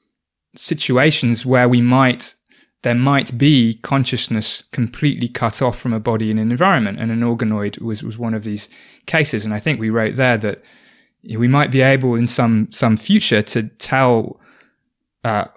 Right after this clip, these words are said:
whether an organoid is conscious, but have no idea what it is conscious of at all. Uh, and I think that, you know, that could be one way it goes. On the other hand, people building organoids, designing organoids these days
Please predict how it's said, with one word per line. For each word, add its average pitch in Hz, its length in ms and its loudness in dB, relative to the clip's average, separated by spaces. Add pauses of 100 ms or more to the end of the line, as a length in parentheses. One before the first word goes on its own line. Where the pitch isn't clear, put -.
(100)
whether 131 420 2
an 117 160 0
organoid 117 460 4
is 107 100 -2
conscious, 147 400 0
but 113 160 -4
have 117 160 0
no 117 240 4
idea 110 300 4
what 107 200 -2
it 107 120 -8
is - 80 -4
conscious 98 400 -4
of 92 280 -8 (600)
at 101 220 -10
all. 95 200 -6 (1600)
Uh, 101 200 -8
and 117 100 -2
I 110 40 0
think 120 160 0
that, 117 240 -2
you 113 60 -4
know, 107 180 -2 (300)
that 131 280 0
could 131 140 0
be 127 80 2
one 135 200 4
way 143 160 4
it - 40 0
goes. 151 340 2 (460)
On 156 120 2
the 151 60 6
other 202 140 4
hand, 117 400 0 (240)
people 139 260 -2
building 131 380 4
organoids, 120 600 0
designing 113 360 -2
organoids 110 440 0
these 107 180 -4
days 147 520 0